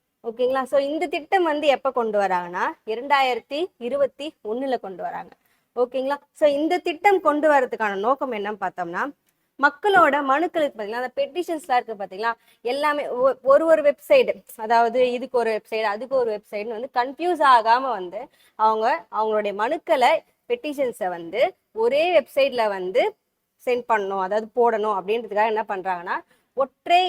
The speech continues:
இணையதள சேவை வந்து துவங்கி வைக்கிறாங்க. ஓகேங்களா? So, இதன் மூலியமா என்னென்ன சே-, அமைப்புகள்லாம் வந்து ஒருங்கிணைக்கிறாங்கன்னா, உங்கள் தொகுதியில் முதலமைச்சர், முதலமைச்சர் உதவி மையம், குறை தீர்ப்பு மேலாண்மை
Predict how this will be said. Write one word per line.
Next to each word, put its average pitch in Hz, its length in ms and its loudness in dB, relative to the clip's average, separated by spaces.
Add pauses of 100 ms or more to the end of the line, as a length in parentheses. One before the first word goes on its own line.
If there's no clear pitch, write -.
(140)
இணையதள 262 440 0 (680)
சேவை 285 280 6 (120)
வந்து 220 180 0 (400)
துவங்கி 233 300 0
வைக்கிறாங்க. 170 380 -8 (220)
ஓகேங்களா? 233 400 -2 (320)
So, 285 80 2 (140)
இதன் 277 220 -4
மூலியமா 302 380 2 (240)
என்னென்ன 359 320 0 (140)
சே-, 262 240 4
அமைப்புகள்லாம் 262 600 2
வந்து 240 160 -2 (100)
ஒருங்கிணைக்கிறாங்கன்னா, 214 840 -4 (480)
உங்கள் 320 520 4
தொகுதியில் 262 500 -2 (120)
முதலமைச்சர், 208 720 -2 (220)
முதலமைச்சர் 330 680 -2 (160)
உதவி 262 280 0 (100)
மையம், 196 420 -2 (380)
குறை 330 240 2
தீர்ப்பு 311 420 -4 (260)
மேலாண்மை 247 460 0